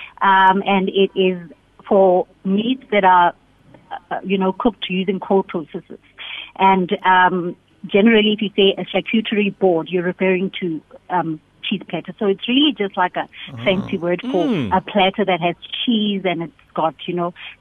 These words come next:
Speaker 1: very nice cold meat.
Speaker 2: Listen, we're learning more and more, Auntie, as we go about the finer things in life, thanks to people like you.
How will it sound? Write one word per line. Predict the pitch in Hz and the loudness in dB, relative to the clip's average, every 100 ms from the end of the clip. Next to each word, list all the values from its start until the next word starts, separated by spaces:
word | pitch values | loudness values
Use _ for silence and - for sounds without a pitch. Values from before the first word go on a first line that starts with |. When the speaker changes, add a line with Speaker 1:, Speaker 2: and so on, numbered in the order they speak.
| _ | _
Speaker 1:
very | 196 190 | 2 2
nice | 180 170 - | 2 -2 -4
cold | 190 160 165 | -6 -6 -8
meat. | 151 - _ _ _ _ _ _ _ _ _ - - | -10 -12 _ _ _ _ _ _ _ _ _ -20 -6
Speaker 2:
Listen, | 156 175 147 | -4 -4 0
we're | 160 | 2
learning | 160 190 185 | 4 2 -2
more | 170 175 | -2 -2
and | 165 | -2
more, | 175 151 151 | -2 -2 -2
Auntie, | 165 156 | -6 -4
as | 147 147 | -4 -4
we | 143 | -4
go | 131 147 | 0 2
about | 127 127 - | 2 -2 -6
the | 127 | -6
finer | 156 151 143 | -4 -4 -4
things | - 131 117 | -6 -6 -6
in | 120 | -4
life, | 117 110 | -4 -4
thanks | - 135 131 - | -4 -6 -6 -8
to | 113 | -10
people | 131 113 | -8 -4
like | 107 98 101 | -4 -4 -4
you. | 107 87 | -6 -6